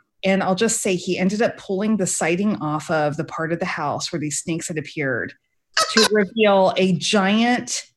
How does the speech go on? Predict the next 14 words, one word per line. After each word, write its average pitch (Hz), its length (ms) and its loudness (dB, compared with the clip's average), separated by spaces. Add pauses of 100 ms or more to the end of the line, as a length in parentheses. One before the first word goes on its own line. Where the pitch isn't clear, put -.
(880)
compact 190 960 -2
nest 165 500 2 (120)
of, 180 280 -4
it 202 60 -4
was 185 200 0
like 180 80 4
a 175 100 4
wall 170 520 0
of - 120 0
snakes - 580 -4
inside 156 340 -4
of 147 80 -6
his 160 160 -8
siding. 131 480 -10